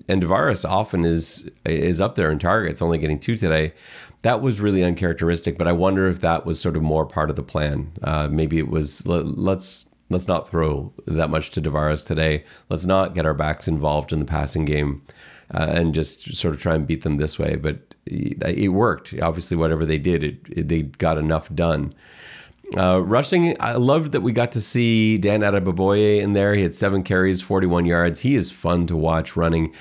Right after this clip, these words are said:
He ended up with the best average on the night. Uh, Ouellette had the most yards, fourteen carries, sixty-five yards for four point six average.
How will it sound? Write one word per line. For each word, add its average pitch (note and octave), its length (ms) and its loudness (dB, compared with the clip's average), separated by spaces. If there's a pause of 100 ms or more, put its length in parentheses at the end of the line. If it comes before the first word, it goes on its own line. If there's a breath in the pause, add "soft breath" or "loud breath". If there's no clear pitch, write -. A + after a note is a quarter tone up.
(140 loud breath)
He G2+ 140 0
ended A2+ 180 2
up G#2+ 40 -2
with G2+ 100 -6
the F#2+ 60 -2
best F#2 260 0
average G2+ 400 0
on G#2 140 2
the G#2 100 2
night. G2+ 280 0 (400 loud breath)
Uh, E2+ 200 2
Ouellette G#2+ 340 4
had G#2 160 -2
the F#2+ 60 0
most F#2 240 2
yards, F#2 360 2
fourteen F#2 320 0
carries, E2+ 280 0
sixty-five E2 560 -2
yards E2 440 0
for D#2 220 -4
four F2+ 220 -2
point D#2+ 240 -4
six - 240 -4
average. F2 420 0